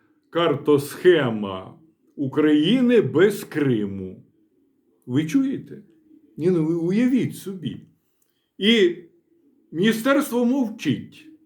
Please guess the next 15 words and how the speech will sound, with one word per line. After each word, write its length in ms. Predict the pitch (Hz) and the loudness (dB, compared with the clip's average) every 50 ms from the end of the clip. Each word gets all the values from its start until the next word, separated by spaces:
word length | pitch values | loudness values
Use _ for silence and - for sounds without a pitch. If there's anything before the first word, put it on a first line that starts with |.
| _ _ _ - - _ _ _ _ _ _ _ _ _ | _ _ _ -20 -20 _ _ _ _ _ _ _ _ _
Воно 320 | - 170 226 285 320 320 | 2 2 4 4 4 2
ні 160 | 311 302 294 254 | 2 2 0 0
при 260 | - - 254 254 254 | -2 -2 -2 -2 -2
чому. 460 | - - 190 175 151 143 139 131 131 | -2 0 0 0 2 2 0 0 0
За 200 | 127 120 196 202 | 2 2 2 4
державний 720 | - 214 208 190 180 196 269 285 269 240 214 214 208 175 - | 4 4 4 4 2 0 0 0 0 -2 -2 -2 -4 -4 -6
кошт, 600 | - - 147 147 131 131 127 117 113 - 107 107 | -10 -8 -6 -4 -2 -2 -4 -4 -6 -8 -14 -6
за 180 | 104 131 147 | -4 -4 -2
наш 360 | 151 185 190 156 123 104 101 98 | -2 -2 -4 -4 -4 -6 -8 -8
з 60 | 101 | -8
вами 460 | 123 147 165 110 98 95 95 - - - _ _ _ - - _ _ _ _ | -6 -6 -6 -8 -10 -12 -16 -18 -20 -20 _ _ _ -20 -20 _ _ _ _
кошт 380 | - 175 226 233 160 - - - - _ _ _ - - _ _ _ _ _ _ _ _ _ _ _ _ _ _ _ _ _ _ - - - - | 0 4 4 4 4 2 -4 -12 -18 _ _ _ -20 -20 _ _ _ _ _ _ _ _ _ _ _ _ _ _ _ _ _ _ -20 -20 -12 -4
надрукували 840 | 143 165 165 170 202 202 208 190 202 185 156 127 110 104 104 110 | -2 2 4 4 4 2 2 0 -4 -4 -4 -4 -6 -6 -8 -10
цей 180 | 107 - 139 127 | -8 -8 -8 -8
підручник. 840 | 123 123 151 139 185 254 302 277 - - - - - - - _ | -8 -8 -10 -10 -8 -8 -8 -10 -12 -14 -16 -18 -18 -20 -20 _